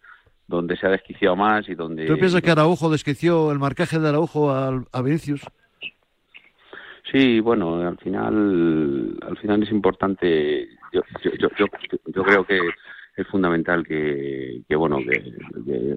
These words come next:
Speaker 1: está claro que el marcaje que le ha hecho ha sido... Fíjate que Araujo es un hombre alto y es un hombre grande, pero, pero la verdad que es súper potente y lo ha, lo ha defendido francamente bien y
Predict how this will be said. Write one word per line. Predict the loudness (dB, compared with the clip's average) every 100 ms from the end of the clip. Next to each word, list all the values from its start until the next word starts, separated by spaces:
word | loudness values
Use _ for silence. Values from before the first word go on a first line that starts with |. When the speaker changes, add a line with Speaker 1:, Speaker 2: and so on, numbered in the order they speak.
| -4
Speaker 1:
está | -2 0
claro | 2 2
que | 0
el | -2
marcaje | -2 -4 -8 0
que |
le | 2
ha |
hecho | 0 -2
ha | -6
sido... | -4 -6 -8 -14 _ _ -20 _ _ _
Fíjate | -4 -2 0
que | 0
Araujo | -2 -6 -8
es |
un | -8
hombre | -8 -8
alto | -12 -12 -10
y | -8
es | -6
un | -6
hombre | -4 -6
grande, | -6 -4 -6 -6
pero, | -6 -6 -8
pero | -8 -8
la | -8
verdad | -8 -6 -6 -6
que |
es | -8 -10 -8
súper | -8 -4
potente | -4 -2 -2 -2
y | -2
lo | -2 -2
ha, | -2
lo | -6
ha |
defendido | -8 -8 -4 -2 -2
francamente | -4 2 2 2 -6
bien | -4 -2 -2
y | -6 -14